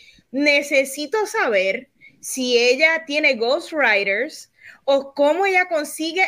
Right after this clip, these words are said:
el tiempo de escribir tantos libros a la vez, más tener tantos libros afuera. Yo no logro entender esto.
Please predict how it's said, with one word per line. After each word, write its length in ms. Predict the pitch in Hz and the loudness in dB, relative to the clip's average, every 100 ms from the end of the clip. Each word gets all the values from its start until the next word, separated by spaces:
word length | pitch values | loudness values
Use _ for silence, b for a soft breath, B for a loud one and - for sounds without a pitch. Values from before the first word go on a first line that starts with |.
| - | 0
el 240 | 285 285 | -2 -2
tiempo 540 | 349 440 453 302 269 262 | -4 -2 -2 0 4 4
de 60 | |
escribir 560 | 240 240 233 214 320 466 | 2 -4 -6 -4 -4 -4
tantos 380 | 254 220 196 247 | -4 -4 -2 -2
libros 300 | 262 285 302 311 | 0 0 0 2
a 140 | 302 | 2
la 140 | 311 | 2
vez, 180 | 311 392 | 2 0
más 220 | 370 285 - | -2 -6 -4
tener 320 | 233 226 302 | -2 -2 -2
tantos 480 | 339 247 220 247 302 | -2 -2 -2 -2 -2
libros 420 | 330 285 320 440 440 | -4 -6 -4 -2 0
afuera. 600 | 339 269 220 196 240 339 | -2 -2 -2 2 2 2
Yo 220 | 254 226 233 | 0 -2 -2
no 140 | 285 | -2
logro 240 | 302 285 | 0 0
entender 460 | 320 320 254 214 170 | -4 -4 -4 -2 -2
esto. 400 | 165 196 - 117 | -2 -6 -10 -12